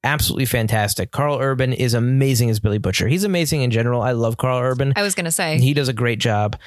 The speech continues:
Speaker 1: Jack Quaid's actually really good as Huey Campbell. And what's interesting is Huey Campbell's character in the comics
Speaker 2: Mm-hmm.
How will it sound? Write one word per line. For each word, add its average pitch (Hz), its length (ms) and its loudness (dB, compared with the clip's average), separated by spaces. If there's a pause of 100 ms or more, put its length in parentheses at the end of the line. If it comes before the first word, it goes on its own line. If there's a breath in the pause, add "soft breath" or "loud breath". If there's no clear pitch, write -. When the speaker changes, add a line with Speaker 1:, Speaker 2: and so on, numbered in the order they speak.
(140)
Speaker 1:
Jack 151 240 -2
Quaid's 151 260 -2
actually 127 320 0
really 143 300 0
good 135 140 -2
as 123 100 0
Huey 127 240 -2
Campbell. 127 500 -2 (320 soft breath)
And 131 60 -2
what's 135 160 -2
interesting 147 520 0
is 113 200 0
Huey 147 240 0
Campbell's 143 640 0
character 131 340 0
in - 100 0
the 110 80 0
comics 151 640 -2
Speaker 2:
Mm-hmm. 208 200 0